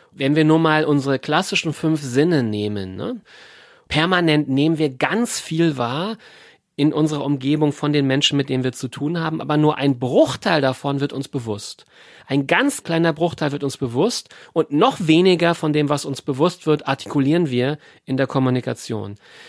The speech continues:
weil wir es für den Alltag auch nicht brauchen. In der Urgesellschaft war es was anderes. Da waren wir in einer feindlichen Umwelt möglicherweise ausgesetzt. Ja, wir mussten permanent die Umwelt abscannen auf Gefahr und dann schnell reagieren.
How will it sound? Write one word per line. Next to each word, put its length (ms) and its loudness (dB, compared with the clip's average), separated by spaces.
weil 140 2
wir 40 4
es 120 0
für 120 -2
den 140 2
Alltag 320 0
auch 140 -2
nicht 240 -4
brauchen. 640 0
In 60 -2
der 100 4
Urgesellschaft 640 2
war 100 0
es 100 -6
was 140 -4
anderes. 560 -4
Da 160 -2
waren 260 2
wir 80 0
in 80 0
einer 220 0
feindlichen 480 -2
Umwelt 340 0
möglicherweise 640 0
ausgesetzt. 720 -4
Ja, 160 -2
wir 60 2
mussten 340 0
permanent 560 0
die 140 -8
Umwelt 260 0
abscannen 760 0
auf 180 -4
Gefahr 460 -4
und 140 -4
dann 80 -2
schnell 260 2
reagieren. 600 2